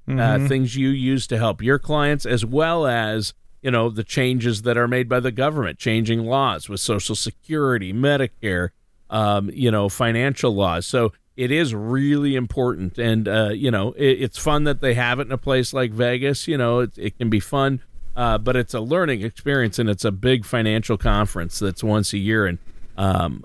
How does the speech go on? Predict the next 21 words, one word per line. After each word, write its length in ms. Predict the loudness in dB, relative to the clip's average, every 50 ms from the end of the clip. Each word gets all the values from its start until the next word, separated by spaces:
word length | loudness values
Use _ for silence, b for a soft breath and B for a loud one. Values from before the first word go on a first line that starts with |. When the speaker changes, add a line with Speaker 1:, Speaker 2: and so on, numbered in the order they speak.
| -14
Speaker 1:
I 240 | -10 -8 -6 -2 -2
always 240 | 0 2 2 0 0
have 180 | 0 -2 -2 -2
a 80 | -4
blast 420 | -4 -2 0 2 2 0 0 0 -2
and 80 | -2
it's 140 | -2 0 0
always 200 | 2 2 2 0
fun 200 | 0 -2 0 0
to 60 | -2 -2
see 180 | -2 -2 0
you 140 | 0 2 2
there. 200 | 0 0 -2 -2
We'll, 240 | 0 0 0 0 0
we'll 180 | 0 0 0
have 180 | 0 0 0 -2
a 40 | -2
good 200 | -4 -4 -4 -2
time 200 | -2 -2 0 0
and 120 | 0 0
we'll, 280 | 2 2 2 2 2